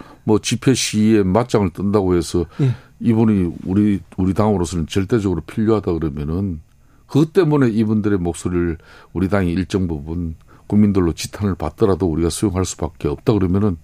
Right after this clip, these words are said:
Speaker 1: 우리 당도 그 나물에 그 밥이 되는 거죠.
Speaker 2: 아, 그래요?
Speaker 1: 음.
Speaker 2: 알겠습니다.
Speaker 1: 좀 리스크가 있더라도
Speaker 2: 네.
Speaker 1: 정리할 것은 정리해야죠.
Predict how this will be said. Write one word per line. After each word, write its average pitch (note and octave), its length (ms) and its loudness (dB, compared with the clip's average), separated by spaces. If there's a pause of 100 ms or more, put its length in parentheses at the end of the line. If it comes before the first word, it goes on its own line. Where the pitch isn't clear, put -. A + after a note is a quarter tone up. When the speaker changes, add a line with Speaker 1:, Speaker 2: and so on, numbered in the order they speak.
(520)
Speaker 1:
우리 G#2+ 320 4
당도 G#2 500 0
그 - 100 -4
나물에 E2+ 420 0
그 D2+ 140 -6
밥이 F2 240 -4
되는 - 260 -12
거죠. D2+ 140 -4
Speaker 2:
아, - 40 0
그래요? B2+ 680 0
Speaker 1:
음. E2+ 320 -2 (220)
Speaker 2:
알겠습니다. A#2 400 -8
Speaker 1:
좀 G#2 180 2
리스크가 F#2+ 500 0
있더라도 F2 560 0
Speaker 2:
네. G#2 260 2 (300)
Speaker 1:
정리할 E2+ 360 -2
것은 F2+ 260 -10
정리해야죠. E2+ 760 -4